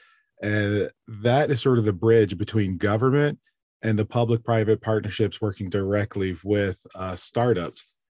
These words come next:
Because it's great in government, you get to pass big piece, big pieces of legislation, but it's up to the business community to actually, uh, affect the actual change and execute. So it's sort of,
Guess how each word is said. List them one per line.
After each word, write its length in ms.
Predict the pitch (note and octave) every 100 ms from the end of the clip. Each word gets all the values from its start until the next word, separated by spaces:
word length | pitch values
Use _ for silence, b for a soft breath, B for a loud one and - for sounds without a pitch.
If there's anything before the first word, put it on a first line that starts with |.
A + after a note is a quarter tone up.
| _
Because 240 | A#2 B2 A2+
it's 160 | A2
great 280 | A2+ F#3 A#3
in 120 | C#3
government, 460 | A#2 G#2+ G2+ G#2+ - -
you 120 | A2+
get 160 | A#2+
to 80 | A#2
pass 540 | A2 A2+ A2 A2 - _ - G2
big 220 | B2 -
piece, 260 | B2 A2 - _ _
big 280 | A#2 A2+ G#2+
pieces 360 | - A2 - G2
of 140 | F#2+
legislation, 840 | A2 G2+ F#2 - C#3+ A#2+ G2+ F#2+ F2+ _ _ _ _ _ _ _ -
but 360 | D3+ C#3 B2
it's 180 | A#2+ -
up 140 | A#2
to 100 | -
the 80 | G#2
business 420 | F2+ A#2 G#2+ G2+
community 800 | - G#2 G2+ F#2+ F#2 F2 E2+ E2 _ _ -
to 160 | G2+
actually, 720 | G2 G2+ - G#2 F#2+ F#2+ F#2 D2+
uh, 360 | E2+ E2+ E2 -
affect 440 | G#2 - G2+ -
the 140 | G2+ -
actual 360 | G2 - F2
change 440 | E2+ G#2+ F2+ E2 E2+
and 80 | E2
execute. 560 | G#2+ - F#2+ F2+ D#2+ C2 b b b _ _
So 240 | - G#2
it's 120 | G#2+
sort 180 | A#2+ G#2+
of, 180 | G2